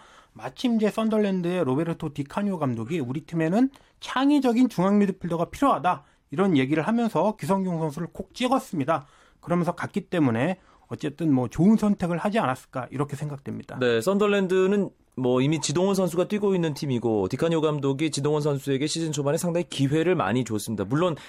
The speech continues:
Speaker 2: 기대에 부응은 못했습니다만, 기성용 선수와 지동원 선수의 시너지, 두 선수 워낙 잘 알고 같은 <laughs> 에이전트의 소속이고,
Speaker 1: 그렇죠.
Speaker 2: 그렇기 때문에
Speaker 1: 네.
Speaker 2: 뭔가 좀 좋은 조합을 기대해봐도 될 것 같은데, 황민국 기자는 어떻게 보세요?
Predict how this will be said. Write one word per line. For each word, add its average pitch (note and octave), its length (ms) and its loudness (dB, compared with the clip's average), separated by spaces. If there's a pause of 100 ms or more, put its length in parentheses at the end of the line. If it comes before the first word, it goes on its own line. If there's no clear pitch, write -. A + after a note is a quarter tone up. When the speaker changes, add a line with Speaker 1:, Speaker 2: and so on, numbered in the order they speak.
Speaker 2:
기대에 D#3 260 0
부응은 E3+ 380 0
못했습니다만, A2+ 800 0 (540)
기성용 G#3+ 500 2
선수와 G#3 380 2
지동원 F#3+ 360 0
선수의 E3+ 540 0
시너지, D#3 520 2
두 - 100 -4
선수 F#3+ 240 0
워낙 E3+ 240 2
잘 C#3+ 240 -2
알고 A#2+ 640 0
같은 F3 540 -2
<laughs> - 40 -20
에이전트의 C#3 1500 0
소속이고, F3 480 0
Speaker 1:
그렇죠. C3+ 200 4
Speaker 2:
그렇기 - 220 0
때문에 C#3 200 2
Speaker 1:
네. C3+ 340 2 (600)
Speaker 2:
뭔가 F#3+ 280 2
좀 A3 240 2
좋은 A3 240 2
조합을 F#3 380 4
기대해봐도 E3+ 460 0
될 C#3+ 160 0
것 F#3+ 100 0
같은데, C3+ 380 0
황민국 G#3 340 2
기자는 F#3+ 220 2
어떻게 A2+ 180 -4
보세요? D#2 360 -6